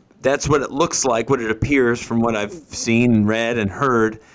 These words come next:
from people responding to the work that they've done with the Mind Fix group, that,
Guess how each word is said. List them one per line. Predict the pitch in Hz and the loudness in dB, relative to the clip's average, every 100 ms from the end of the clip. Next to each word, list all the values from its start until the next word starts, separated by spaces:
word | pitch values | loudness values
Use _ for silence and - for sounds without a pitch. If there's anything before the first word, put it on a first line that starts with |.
| _ _ | _ _
from | - 107 | -6 -4
people | 107 123 117 | -2 -2 -2
responding | 107 101 - 110 117 113 107 | -4 -8 -4 -2 0 0 -2
to | - 110 104 101 87 - | -2 0 0 -2 -6 -6
the | |
work | 98 117 123 | 0 0 0
that | 107 - | -6 -4
they've | 95 92 | -4 -4
done | - 95 92 95 92 | -4 -4 -2 -4 -6
with | 98 95 - | -8 -10 -6
the | 98 | -4
Mind | 98 117 113 | 0 -2 -2
Fix | 101 - | -6 -8
group, | - 98 85 - - - _ _ _ - | -8 -6 -6 -10 -18 -20 _ _ _ -10
that, | 101 95 - | -6 -6 -8